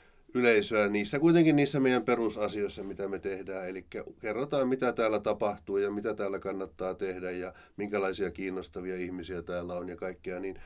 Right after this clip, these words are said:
meillä on enemmän keinoja tehdä sitä ja saavuttaa ihmisiä. Ja totta kai saavuttaa ihmisiä myös sinnekin, minne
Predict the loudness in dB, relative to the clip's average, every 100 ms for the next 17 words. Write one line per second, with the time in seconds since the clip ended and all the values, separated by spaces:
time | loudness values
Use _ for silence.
0 | -18 -6 0 2 4 4 2 0 0 2
1 | 4 2 2 -2 -2 -8 -8 -4 -4 -6
2 | -12 -6 -4 -4 -6 -8 -6 -4 -6 -8
3 | -8 -8 -8 -14 -18 -12 -6 -6 -4 -2
4 | 0 0 -2 -2 -2 0 0 -2 -2 0
5 | 2 0 -2 -10 -8 -4 -4 -4 -10 -10
6 | -8 -6 -6 -8